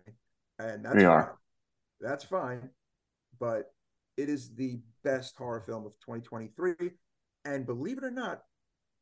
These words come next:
Speaker 1: uh, uh, you know, a website and magazine that doesn't hold much credence with me anymore, Rolling Stone magazine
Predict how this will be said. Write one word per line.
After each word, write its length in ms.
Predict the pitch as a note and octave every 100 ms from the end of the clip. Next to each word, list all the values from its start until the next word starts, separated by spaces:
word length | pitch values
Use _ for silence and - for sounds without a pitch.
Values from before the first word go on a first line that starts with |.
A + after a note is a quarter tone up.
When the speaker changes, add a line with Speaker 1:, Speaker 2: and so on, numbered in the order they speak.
| _ -
Speaker 1:
uh, 160 | A#2+ A2
uh, 220 | - A2 - G#2 G#2 -
you 120 | A#2+
know, 140 | G#2+
a 40 | G#2
website 480 | C#3 D3 - C#3 B2+
and 100 | B2 C3 A#2 C3
magazine 300 | C3 B2 A2+
that 100 | G#2+
doesn't 260 | A#2 G#2+
hold 180 | A2 G#2+
much 180 | G#2+ G2+
credence 300 | - B2+ B2
with 120 | G2+ B2
me 120 | G#3
anymore, 420 | D3 G#2 G2+ G2+ - _ _
Rolling 320 | A2+ F#3 C4 B3
Stone 440 | - G#3 C#3 G2+
magazine 400 | G2+ G2+ G2 G2+